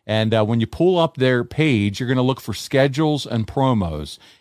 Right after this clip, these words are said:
And if you scroll down to August twenty-seventh,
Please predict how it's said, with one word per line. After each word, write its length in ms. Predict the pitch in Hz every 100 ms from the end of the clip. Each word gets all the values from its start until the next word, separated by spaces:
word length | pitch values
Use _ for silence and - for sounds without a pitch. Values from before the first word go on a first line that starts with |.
| _
And 120 | 101
if 160 | 104 151
you 100 | 180
scroll 360 | - 202 180
down 360 | 156 160 139 113
to 100 | 135
August 440 | 127 143 143 -
twenty-seventh, 760 | - 147 131 - 135 95 85